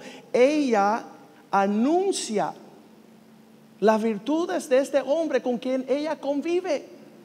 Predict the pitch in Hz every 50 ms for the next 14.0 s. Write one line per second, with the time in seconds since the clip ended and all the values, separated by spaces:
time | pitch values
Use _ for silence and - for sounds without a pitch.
0 | - - - - - - - - - - - 240 294 330 320 302 - - 269 240
1 | 214 226 - - - - 226 254 294 302 320 311 - 226 269 277 - 294 277 262
2 | 240 226 220 214 208 - - - 208 208 196 - - - 226 220 220 226 262 294
3 | 320 320 311 277 254 240 214 - - - 285 311 311 285 247 220 190 - - -
4 | - - - - - - - - - - - 220 220 208 214 - - - - -
5 | - - - - 233 233 233 - 185 202 208 - 240 214 - - - - 220 185
6 | - - 311 320 339 320 - - 339 330 330 - - - - - - - - -
7 | 180 226 220 220 - 185 180 214 202 190 185 180 185 180 165 226 262 294 339 330
8 | 311 311 294 277 262 285 277 - 277 254 254 247 220 226 302 294 277 254 226 190
9 | - 226 220 208 208 - - 269 294 320 349 339 285 - - 247 208 214 226 220
10 | - - - - - - 175 233 233 226 220 - - - 269 285 311 302 339 302
11 | - 277 247 240 - 262 269 302 330 320 269 233 220 220 196 262 294 294 294 277
12 | 277 277 294 277 262 247 220 - - - 262 254 254 254 254 254 247 247 240 247
13 | 247 247 247 233 226 233 240 247 262 285 302 311 285 269 254 220 208 180 147 -